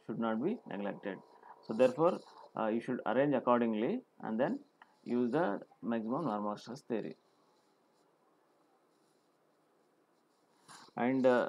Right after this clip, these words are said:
it is to be remembered that because we are using, uh, uneven material, so we need to check in both the directions. So that means we have to check the first equation. The maximum stress should be, uh, if for safety, it should be less than sigma U T by N, or the minimum,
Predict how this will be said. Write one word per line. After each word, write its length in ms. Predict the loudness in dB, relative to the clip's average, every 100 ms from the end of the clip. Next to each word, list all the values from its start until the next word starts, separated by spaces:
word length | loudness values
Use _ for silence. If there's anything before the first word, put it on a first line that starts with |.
| 0
it 160 | -2 0
is 140 | -2
to 80 | 2
be 80 | 4
remembered 420 | 6 4 4 4
that 180 | 0 0
because 280 | 0 2
we 80 | 4
are 100 | 6
using, 300 | 4 2 -2
uh, 400 | -2 0 0 -2 -6 -14 _ _ -6
uneven 400 | 2 4 6 6
material, 640 | 4 2 0 2 2 2 -2 -8 _ _ _
so 440 | 2 4 6 2 2
we 120 | 2
need 220 | 4 4 2
to 100 | 0 0
check 180 | -2 -2
in 160 | 2 6
both 160 | 8 8
the 60 |
directions. 580 | 8 8 4 -2 -8 -2
So 100 | 0
that 180 | 0 0
means 200 | 0 2
we 80 | 2
have 100 | 2
to 60 |
check 200 | 2 0
the 80 | 0
first 260 | -2 -4 -6
equation. 580 | -4 -2 -2 -4 -4 -8 -12 -6
The 120 | -2
maximum 460 | 0 -2 2 2 2
stress 220 | -2 -6
should 240 | -4 -2
be, 240 | 0 0 -2 -10 -20 -20 -20 -20 _ -4
uh, 300 | -2 0 -2 -10 -8
if 120 | -8 -8 2
for 160 | 2
safety, 500 | 4 2 2 2 0
it 40 | 0
should 180 | -2 0
be 100 | 4
less 180 | 4
than 200 | 2 -2
sigma 300 | 0 2 4
U 140 | 4 4
T 100 | 2
by 180 | 2 2
N, 240 | 2 0 2
or 400 | 4 6 4 0 -12 _ -20 -20 _
the 160 | 2 4
minimum, 440 | 6 4 4 2